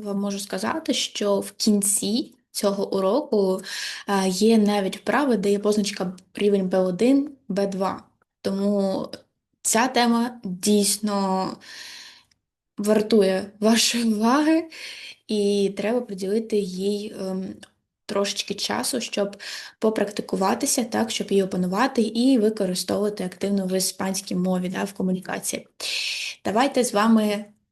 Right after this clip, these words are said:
починати. Дивіться, є три конструкції, з яко-, з якими ми з вами ознайомимось. Це перше, estar más gerundio, да, estar плюс gerundio. Е,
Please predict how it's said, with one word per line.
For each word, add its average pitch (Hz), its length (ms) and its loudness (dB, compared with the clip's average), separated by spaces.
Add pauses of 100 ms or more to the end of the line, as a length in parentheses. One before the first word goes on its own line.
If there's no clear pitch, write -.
(460)
починати. 202 640 -2 (1120)
Дивіться, 208 460 0 (280)
є 220 460 2 (300)
три 202 260 4
конструкції, 185 760 -2
з 180 80 -4
яко-, 208 460 0
з 196 100 2
якими 247 420 4
ми 208 200 2
з 196 80 -2
вами 202 300 -2
ознайомимось. 190 760 -6
Це - 200 0
перше, - 520 -2 (120)
estar 233 520 2 (240)
más 247 340 0
gerundio, 269 560 4 (180)
да, 240 320 -2 (160)
estar 190 420 -2
плюс 226 280 -2
gerundio. 247 480 2 (1080)
Е, 202 680 0